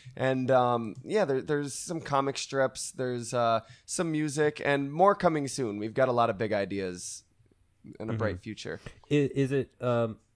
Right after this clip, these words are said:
Speaker 2: so you have the, you know, the Fair Point podcast, the Fair Enough podcast. Um, what, what exactly is the distinction between those two? I was just curious.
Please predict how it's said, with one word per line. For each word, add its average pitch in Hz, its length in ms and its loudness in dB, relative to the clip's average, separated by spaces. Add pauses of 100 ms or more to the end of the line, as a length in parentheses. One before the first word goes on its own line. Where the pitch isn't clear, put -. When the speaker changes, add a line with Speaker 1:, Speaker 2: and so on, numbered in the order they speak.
Speaker 2:
so - 140 -2
you 131 140 4
have 135 120 4
the, 117 320 4
you 101 120 -2
know, 87 80 -2
the 92 80 -4
Fair 117 200 0
Point 135 340 -4
podcast, 127 560 0
the 107 60 -6
Fair 110 240 0
Enough 107 240 -2
podcast. 107 720 -4
Um, 110 280 2
what, 185 240 -2
what 147 160 2
exactly 127 440 -2
is 104 100 -4
the 107 80 -2
distinction 98 460 -4
between 95 300 -2
those 90 220 -2
two? 95 180 -2
I 92 40 0
was 95 120 -2
just 95 160 -8
curious. 95 560 -4